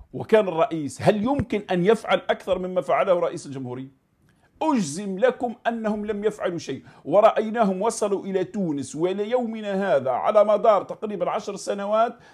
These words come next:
آه، آه، أو نحو عشر سنوات، وهم لم يحققوا شيئا، ما زالوا يتحدثون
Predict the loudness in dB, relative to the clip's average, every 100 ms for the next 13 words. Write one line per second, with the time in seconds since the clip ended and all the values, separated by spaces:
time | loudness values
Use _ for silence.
0 | -6 0 0 -2 -8 -2 2 2 0 -4
1 | -4 -6 -8 -4 -2 -2 0 0 0 -4
2 | -6 -6 -2 -2 -4 -6 -12 0 4 6
3 | 6 4 4 0 0 0 -8 -4 -6 -6
4 | -12 -10 -6 -4 -4 -10 -12 -14 -8 -4
5 | -4 -2 0 0 -4 -12 -14 _ -6 -4
6 | -4 -6 -6 -8 -8 -6 -6